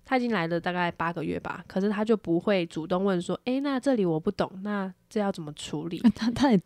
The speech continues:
Speaker 2: 去太久了吧？
Speaker 1: 对，对，对，重点是他都没有学到东西哦。然后就是别人一个指令，一个动作，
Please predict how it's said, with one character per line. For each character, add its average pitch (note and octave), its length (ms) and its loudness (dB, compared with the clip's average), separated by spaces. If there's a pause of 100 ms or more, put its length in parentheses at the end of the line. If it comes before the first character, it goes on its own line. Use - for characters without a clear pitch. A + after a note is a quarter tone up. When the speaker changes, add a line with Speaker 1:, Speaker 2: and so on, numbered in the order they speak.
Speaker 2:
去 - 160 0
太 F#3+ 200 4
久 C#3 220 0
了 A#2+ 100 2
吧？ E3 200 4
Speaker 1:
对， A3 120 12
对， A#3 120 6
对， A3 240 6
重 B3+ 120 4
点 A3+ 120 8
是 A3+ 80 6
他 A3 100 4
都 A3+ 100 4
没 G#3+ 120 4
有 E3+ 100 4
学 E3 220 -2
到 F3+ 120 2
东 D#3+ 200 -4
西 D3+ 280 -8
哦。 D#3+ 300 -6 (240)
然 F3+ 100 -4
后 F3 120 0
就 G3 100 -2
是 F#3 220 0
别 E3+ 200 0
人 E3+ 120 0
一 E3+ 80 -4
个 F3 100 0
指 - 280 -4
令， F3 100 -8
一 F3 40 -12
个 F3+ 120 -12
动 D#3 260 -4
作， D#3 260 -4